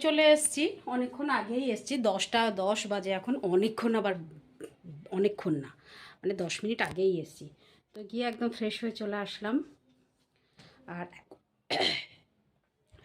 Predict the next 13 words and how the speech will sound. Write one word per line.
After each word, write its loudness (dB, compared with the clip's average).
এখন -4
কি -2
বলতো, -2
এখন -16
যাচ্ছি -10
একটু -14
জল -8
খাবো, -6
খুব -8
জোরে 0
তেষ্টা -2
পেয়েছে, -10
জল -6